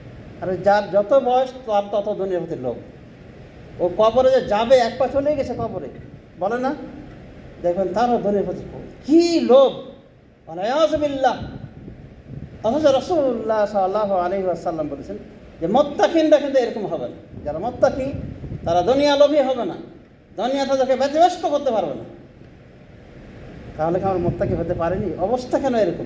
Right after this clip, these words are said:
এই কেরোসিন অবস্থা কী জন্য? ওয়ালিয়াযুবিল্লাহ। আল্লাহ আমাদেরকে মাফ করুন। আল্লাহ রাব্বুল আলামিন বলছেন, "বাল তু'সিরুনা হায়াতাদ দুনিয়া", তোমরা দুনিয়ার জীবনকে প্রাধান্য দিচ্ছ। "ওয়াল আখিরাতু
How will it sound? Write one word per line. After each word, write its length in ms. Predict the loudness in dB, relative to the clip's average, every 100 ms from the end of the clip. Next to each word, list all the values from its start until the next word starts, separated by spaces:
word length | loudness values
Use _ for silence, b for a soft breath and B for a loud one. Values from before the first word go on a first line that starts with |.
| -6
এই 80 | 0
কেরোসিন 380 | 2 4 2
অবস্থা 340 | 2 0 0 -2
কী 120 | -2
জন্য? 200 | -6 -8 -12 -16 -20 -20 -20 -20 -20 -20 -20 -20 -18 -18 -18 -16 -16 -16 -16 -16 -16 -18 -18 -2
ওয়ালিয়াযুবিল্লাহ। 800 | 2 6 6 4 0 -2 -2 -2
আল্লাহ 320 | -2 0 0 -2 -10
আমাদেরকে 300 | -8 -6 -4
মাফ 180 | -2 -4 -6
করুন। 240 | -8 -8 -4
আল্লাহ 180 | -2
রাব্বুল 220 | 0 0 0
আলামিন 180 | 0
বলছেন, 160 | -2 -4
"বাল 220 | -4 -4 -4
তু'সিরুনা 500 | -8 -4 -4 -2 -4
হায়াতাদ 400 | -4 -4 -6 -4
দুনিয়া", 380 | -2 0 0 -2 -6 -16 -20 -20 -8
তোমরা 200 | -2 0
দুনিয়ার 340 | 2 2 2
জীবনকে 440 | 0 -2 0 0 0
প্রাধান্য 280 | -2 -2 -6
দিচ্ছ। 200 | -8 -12 -16 -16 -20 -20 -20 -20 -20 -10
"ওয়াল 160 | -6 0
আখিরাতু 480 | 2 2 0 -4